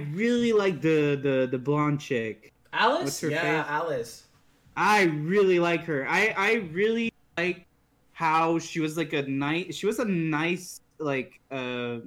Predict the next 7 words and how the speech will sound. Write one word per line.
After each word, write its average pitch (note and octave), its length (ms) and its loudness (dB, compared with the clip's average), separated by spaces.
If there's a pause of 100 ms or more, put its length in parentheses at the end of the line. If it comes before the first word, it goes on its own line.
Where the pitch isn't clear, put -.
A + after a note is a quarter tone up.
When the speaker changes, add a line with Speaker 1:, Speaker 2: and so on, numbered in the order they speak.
(880)
Speaker 1:
switch E3+ 460 -4
out C#3+ 380 0
to, D3 180 -2
like, B2 180 -2
Chise. G3 640 -4
Speaker 2:
Yeah, F#3 540 -2
Speaker 1:
'Cause - 80 -20